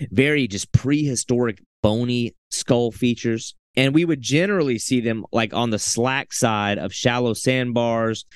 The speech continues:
and on the slack side of rocks, creating this, like, wake as they traveled just under the surface. And they would gulp at the surface almost like a rolling gar or a rolling tarpon.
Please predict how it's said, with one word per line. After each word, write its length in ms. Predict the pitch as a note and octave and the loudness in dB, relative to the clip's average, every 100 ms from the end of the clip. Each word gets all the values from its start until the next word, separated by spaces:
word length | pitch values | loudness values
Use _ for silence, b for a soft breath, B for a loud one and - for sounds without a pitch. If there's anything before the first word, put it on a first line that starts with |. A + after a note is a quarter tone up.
| B B - | B B -2
and 300 | G2 G2 G2 | 0 0 0
on 100 | G2 | -2
the 60 | |
slack 400 | F2+ C3+ C3+ C3 | -2 -2 -2 -4
side 200 | - A2+ | -2 0
of 60 | F#2+ | 0
rocks, 580 | G2+ A2+ A#2 - - - - | 0 0 -2 -4 -8 -10 -2
creating 560 | C#3 C3+ C3+ C3+ B2+ | 2 2 2 0 -2
this, 180 | A2+ - | -2 -2
like, 120 | G2+ | -2
wake 560 | F2+ F#2+ A#2 A#2+ - - _ - | -2 2 2 0 -6 -18 _ -2
as 100 | G#2 | 0
they 120 | G2 | -2
traveled 520 | - A2+ A2 G#2 F#2+ | 0 -2 0 -2 -2
just 280 | G2 A2 - | 0 0 0
under 180 | A2+ G2 | -2 -2
the 100 | F#2 | -2
surface. 540 | A2+ G2+ - - - _ - | 0 0 -4 -10 -12 _ -4
And 240 | C#3 C#3+ C3+ | 0 2 2
they 80 | C3 | 0
would 240 | B2 G2 | 0 0
gulp 320 | B2 E3+ - - B B B B | 0 2 -2 -8 B B B B
at 100 | G#2 | 0
the 80 | A2 | 2
surface 420 | - C#3+ B2 - | 2 2 0 -2
almost 360 | D3 E3 D3+ | 0 0 0
like 160 | C#3 C3 | -2 0
a 60 | A2 | 2
rolling 360 | A#2+ B2+ G#2+ | 2 0 0
gar 500 | F#2+ A2+ A#2 A#2 A2+ | 0 2 2 0 0
or 200 | F#2+ G#2 | 0 0
a 60 | G2 | 0
rolling 360 | G#2 A2 G2 | 2 0 0
tarpon. 440 | F2+ A2 G2 D2 | 0 0 0 -4